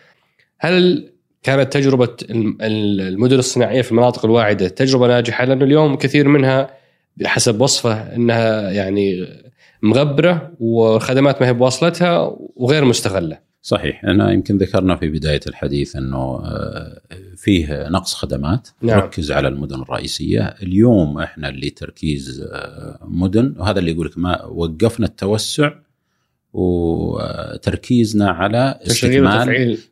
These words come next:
Speaker 2: استكمال الخدمات في المناطق، وخاصة المناطق الواعدة. آه، ففيه مشاريع شغالين فيها الآن في، آه، المناطق الواعدة المختلفة.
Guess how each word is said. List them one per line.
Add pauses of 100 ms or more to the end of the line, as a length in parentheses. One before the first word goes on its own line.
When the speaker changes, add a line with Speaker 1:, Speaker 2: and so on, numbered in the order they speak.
Speaker 2:
استكمال
الخدمات
في
المناطق،
وخاصة
المناطق
الواعدة. (500)
آه،
ففيه
مشاريع
شغالين
فيها
الآن
في،
آه،
المناطق
الواعدة
المختلفة.